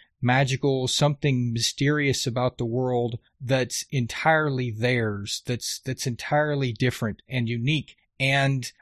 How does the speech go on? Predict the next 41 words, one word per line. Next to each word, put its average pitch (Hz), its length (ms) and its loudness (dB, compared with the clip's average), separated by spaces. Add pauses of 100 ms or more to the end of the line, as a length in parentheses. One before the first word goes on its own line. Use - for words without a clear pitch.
(180)
um, 123 600 0 (140)
I 123 120 2
mean, 131 220 2
I, 127 300 4 (160)
I 123 160 0
know 135 240 2
I 139 160 4
got 123 300 0
the, 113 260 0
uh, 107 180 -2 (100)
the 120 120 -4
nods 120 420 0
for 123 180 -6
having, 120 460 0
you 120 100 -6
know, 117 140 -6
too - 140 -2
much 131 240 2
of - 80 -8
a 113 60 2
fascination 135 800 2
with 110 120 -2 (300)
skulls 143 500 2
around 117 320 2
the 110 80 -2
bedroom, 107 520 -2 (180)
you 135 120 2
know, 135 200 4
as, 143 200 2
as 131 240 0
a 117 60 -4
kid. 131 360 2
I 131 100 2
mean, 160 220 4
any 220 180 2
one 190 200 0
of 170 160 0
those 147 320 -2
things 143 460 -2
that, 127 180 -6 (400)
that 127 320 -2